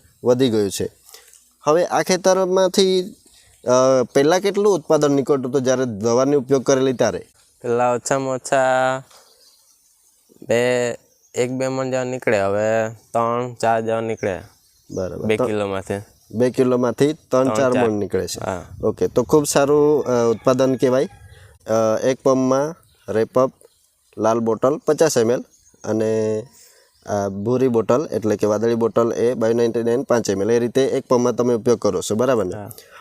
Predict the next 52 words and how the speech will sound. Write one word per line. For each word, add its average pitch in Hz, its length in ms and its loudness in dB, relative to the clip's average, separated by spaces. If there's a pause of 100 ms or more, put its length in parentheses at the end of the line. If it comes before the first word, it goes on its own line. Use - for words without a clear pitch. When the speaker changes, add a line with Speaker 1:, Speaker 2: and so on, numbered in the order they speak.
Speaker 1:
અને 139 180 0
કેટલા 165 220 0
દિવસ 156 240 0
પર 139 140 0
છાંટો 135 280 0
તમે? 139 260 -2 (460)
Speaker 2:
પાંચ 120 180 0 (120)
છ - 20 -6
દિવસ. 117 320 -4 (460)
Speaker 1:
પાંચ 131 260 0
છ - 20 4
દિવસ 135 280 0
પર 117 120 2
છાંટો 92 300 -2
છો, - 140 -6
Speaker 2:
હા. 104 80 -4
Speaker 1:
બરાબર. 92 320 -6 (480)
અને 113 460 0
પહેલા, 135 720 2 (240)
પહેલી 123 240 2
વખતે 139 380 0
છાંટ્યું 135 400 0
તે, 131 120 2
અ, - 760 -4
ત્યારથી 127 340 2
ફેર 143 200 0
પડ્યો 139 280 0
કે 123 120 -2
પછી 110 300 -2
કેવું 120 220 0
લાગ્યું 98 280 -2
તમને? 107 120 -2
Speaker 2:
પહેલી 117 180 0
વખતે 127 240 -2 (120)
છાંટેલ 123 280 0
ત્યારે 113 320 0
જરીક 113 320 -4
ઓછો - 200 0 (640)
અસર - 260 -4
પડી, 120 320 0
પછી 110 320 -8
Speaker 1:
હા. 117 60 -4
Speaker 2:
જેમ 117 220 -4
છાંટતા 120 340 -4
હતા 123 160 -2
તેમ 117 220 -2
તેમ 123 200 -2
વધારે 117 380 -2
નીકળતા 98 380 -4
હતા 101 140 -4
ભીંડા 101 320 -4
પણ. 110 200 -10